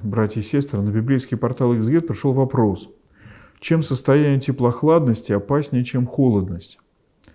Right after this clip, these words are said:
Ну, есть знаменитые слова из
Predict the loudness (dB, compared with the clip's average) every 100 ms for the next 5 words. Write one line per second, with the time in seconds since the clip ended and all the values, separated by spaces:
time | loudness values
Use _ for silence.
0 | _ _ _ -20 _ -10 -6 0 0 -2
1 | -8 0 2 4 2 -2 -4 0 2 2
2 | 0 -2 -10 -14 -6 -4 -4